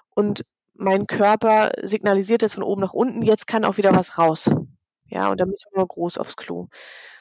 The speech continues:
Das ist gesund, wenn wir morgens nach dem Essen oder direkt vor dem Essen mal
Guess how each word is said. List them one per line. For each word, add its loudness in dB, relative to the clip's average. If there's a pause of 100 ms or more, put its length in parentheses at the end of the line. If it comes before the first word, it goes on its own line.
(120)
Das 0
ist -2
gesund, 0
wenn 0
wir 0
morgens 4
nach 2
dem -4
Essen -2
oder 4
direkt -4
vor 4
dem -2
Essen -2
mal 0